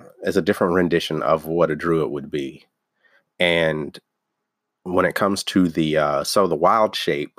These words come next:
is not called wild shape in this, it's called soul bond, but it's much different than an actual wild shape where, whereas the wild shape, you know, you pick a,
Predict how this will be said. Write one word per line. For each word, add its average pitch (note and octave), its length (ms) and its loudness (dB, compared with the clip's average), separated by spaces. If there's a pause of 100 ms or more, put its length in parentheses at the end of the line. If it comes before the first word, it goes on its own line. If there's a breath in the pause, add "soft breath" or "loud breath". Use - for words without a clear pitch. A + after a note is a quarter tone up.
(100)
is D#2+ 160 -4
not F2 240 0
called D#2 280 0
wild D2 300 2
shape C#2+ 260 -8
in D2 80 -10
this, D#2 200 -8
it's - 100 -16
called D2 320 0
soul A2 340 2
bond, - 460 -2 (340 loud breath)
but - 120 0
it's - 160 -6
much F2 320 0
different G2 380 2
than D#2 120 0
an D#2 80 0
actual D#2 400 -2
wild F2+ 320 2
shape D2+ 360 -6
where, D2+ 340 0
whereas E2 300 2
the D2+ 100 -4
wild G2+ 260 4
shape, - 260 0
you F#2 60 -2
know, D#2+ 120 0
you D#2 140 -4
pick - 240 -4
a, E2+ 220 2